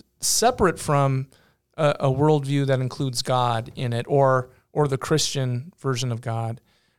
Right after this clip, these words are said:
would speak that rights are not <clears throat> natural per se. Rights are given by the government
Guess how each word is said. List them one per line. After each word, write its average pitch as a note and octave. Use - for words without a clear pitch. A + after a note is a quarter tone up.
would D#3
speak -
that D3
rights E3
are D3+
not C#3+
<clears throat> -
natural E3+
per C#3+
se. B2
Rights E3
are D3+
given C#3
by C3
the B2
government C3